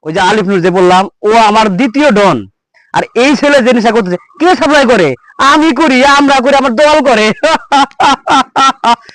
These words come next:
আর এই পাবলিক আমাকে বলে কি ঠিক করতে। শোনেন, এই যে বিষয়টা আমি বুঝাই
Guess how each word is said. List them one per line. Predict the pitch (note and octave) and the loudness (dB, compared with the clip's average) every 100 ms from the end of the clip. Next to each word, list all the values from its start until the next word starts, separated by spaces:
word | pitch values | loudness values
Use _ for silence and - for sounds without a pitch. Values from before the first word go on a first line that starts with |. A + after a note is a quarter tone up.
| - | -10
আর | - | -4
এই | A3 | -2
পাবলিক | - B3+ A3+ B3 - _ - | 0 0 0 -2 -6 _ -4
আমাকে | G#3 A#3 A3 | 0 0 0
বলে | A3+ A3+ | 0 0
কি | F#3+ A#3 D#4+ - _ _ _ _ - | -2 -4 -4 -8 _ _ _ _ -10
ঠিক | - F4+ | -2 0
করতে। | D4 G#3 F3 A2+ - _ _ _ _ | 0 -2 -4 -4 -8 _ _ _ _
শোনেন, | - C3 F#2 _ _ _ _ _ - | -12 -12 -12 _ _ _ _ _ -10
এই | A3 D#4+ | -6 -2
যে | E4+ E4+ C4+ D4+ | 0 0 2 0
বিষয়টা | A#3+ - A3 | -2 -4 -2
আমি | G#3+ A3 | 0 0
বুঝাই | G3 E3 E3 G3+ | 0 0 0 -2